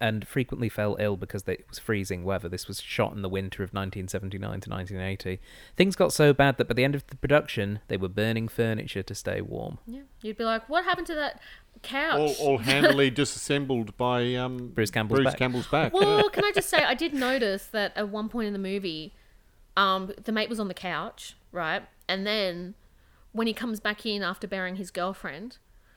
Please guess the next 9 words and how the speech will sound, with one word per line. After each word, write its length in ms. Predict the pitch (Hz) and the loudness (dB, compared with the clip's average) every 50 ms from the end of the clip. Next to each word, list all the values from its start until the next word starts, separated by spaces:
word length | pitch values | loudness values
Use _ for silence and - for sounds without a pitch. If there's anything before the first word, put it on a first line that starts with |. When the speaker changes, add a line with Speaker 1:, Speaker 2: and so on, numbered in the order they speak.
| _ - _ - | _ -20 _ -8
Speaker 2:
you 180 | 233 247 262 | -4 -2 0
never 300 | 262 254 240 233 214 208 | 2 2 4 2 2 0
see 200 | 233 - - 233 | -2 -4 -4 -2
that 160 | 202 202 - - | -2 -2 -2 -4
couch 320 | - 196 180 170 - - | -4 -4 -4 -4 -6 -8
again. 320 | - 123 123 135 - 202 - _ _ _ _ _ _ _ - - _ _ _ _ _ | -10 -12 -12 -12 -12 -16 -18 _ _ _ _ _ _ _ -20 -20 _ _ _ _ _
Like, 440 | - 202 190 185 185 185 180 180 - | -6 -4 -2 -2 0 -2 -4 -4 -6
it's 180 | - 196 - 226 | -6 -6 -4 -4
never, 560 | 220 220 214 208 214 202 196 196 190 185 185 | -2 -2 0 0 0 0 2 2 0 0 -2